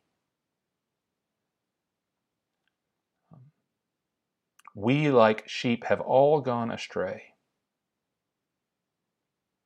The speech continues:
But we are brought back.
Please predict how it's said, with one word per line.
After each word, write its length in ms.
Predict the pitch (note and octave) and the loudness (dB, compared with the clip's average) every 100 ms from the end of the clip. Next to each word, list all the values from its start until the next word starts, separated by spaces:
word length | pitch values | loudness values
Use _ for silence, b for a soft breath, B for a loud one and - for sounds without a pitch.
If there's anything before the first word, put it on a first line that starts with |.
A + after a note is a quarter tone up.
| _ _ _ _ _ _ _ _ _ _ _ _ _ | _ _ _ _ _ _ _ _ _ _ _ _ _
But 140 | - A2+ | -8 -2
we 140 | A2+ | 2
are 100 | G2 | 2
brought 680 | F2+ G#2 A#2 B2 - F#2 - | 2 6 6 6 -2 -18 -4
back. 680 | A#2 A2+ G#2 - - - | -2 -2 -6 -12 -20 -20